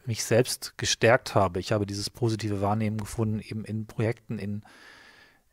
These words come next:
ja, im Gestalten und in dem Zurückblicken auf etwas, was man geschaffen hat, was andere Menschen oder andere, ja,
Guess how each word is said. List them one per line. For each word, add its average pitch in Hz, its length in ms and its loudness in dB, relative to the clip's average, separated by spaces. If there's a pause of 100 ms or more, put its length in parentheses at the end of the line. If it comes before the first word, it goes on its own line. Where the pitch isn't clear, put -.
(100)
ja, 113 120 -2
im 113 140 -2
Gestalten 113 580 0
und 110 140 -4
in 110 160 -4
dem 110 260 -2
Zurückblicken 120 500 0
auf 110 160 -2
etwas, 113 240 -4
was 104 100 -10
man 107 120 -2
geschaffen 104 460 -4
hat, - 320 -8 (120)
was 110 180 -4
andere 107 280 -2
Menschen 107 420 -2
oder 104 200 -2
andere, 101 400 -2 (1160)
ja, 98 300 4